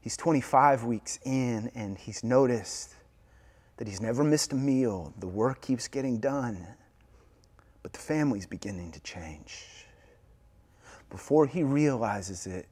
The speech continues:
fifty-two weeks have gone by, and this habit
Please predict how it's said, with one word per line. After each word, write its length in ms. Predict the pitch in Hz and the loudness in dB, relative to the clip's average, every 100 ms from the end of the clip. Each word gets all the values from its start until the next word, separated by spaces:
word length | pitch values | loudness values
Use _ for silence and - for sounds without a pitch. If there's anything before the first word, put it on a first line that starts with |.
| - | -20
fifty-two 1160 | - - - - 160 156 - 135 - - 156 131 | -20 -18 -16 0 2 2 2 -2 -2 2 4 4
weeks 560 | 104 120 143 - - | 4 2 2 0 -4
have 200 | - 98 | -2 -2
gone 320 | - 120 113 | -2 -4 -2
by, 680 | 98 120 110 101 95 110 - - _ _ _ - - - | 2 2 4 0 -4 -8 -14 -20 _ _ _ -20 -20 -10
and 100 | 123 | 0
this 140 | 123 123 | 0 0
habit 640 | - - 170 147 113 - | -4 0 2 2 -2 -6